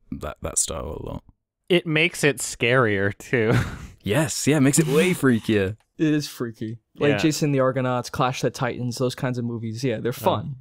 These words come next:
Speaker 3: It's fun to watch, like, stop motion. And, and King Kong's, like, one of those.
Speaker 2: Fucking Ray Harryhausen shit.
Speaker 1: Yeah.
Speaker 3: Yeah. I mean, maybe not every kind of film. Like, um, The Thing has some stop motion toward the end. I think that kinda looks goofy. But that's 'cause The Thing is, like, a,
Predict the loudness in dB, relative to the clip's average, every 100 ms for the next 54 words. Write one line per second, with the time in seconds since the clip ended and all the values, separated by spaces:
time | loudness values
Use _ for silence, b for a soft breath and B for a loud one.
0 | -6 -6 -2 0 0 -2 -4 -6 -6 -6
1 | -6 -6 -10 -10 -10 -12 _ -6 -2 -2
2 | 0 0 2 0 0 -2 -2 -2 0 -2
3 | -2 -4 -6 -8 -12 -6 -2 0 0 0
4 | 0 2 2 2 -2 -4 -4 -6 -6 _
5 | -4 -2 2 4 4 2 -2 -8 _ _
6 | b b b 2 4 6 4 4 4 2
7 | 2 0 -2 0 0 0 0 -2 -2 -4
8 | -2 -6 -2 -2 2 0 2 0 -2 -2
9 | -4 0 0 -2 -4 -6 -4 -4 -4 -6
10 | -6 -8 -6 -8 -6 -6 -6 -8 -12 -10
11 | -10 -6 -6 -6 -12 _ _ _ -2 -2
12 | 0 -2 -2 -6 -4 -2 -4 -6 -6 -6
13 | -6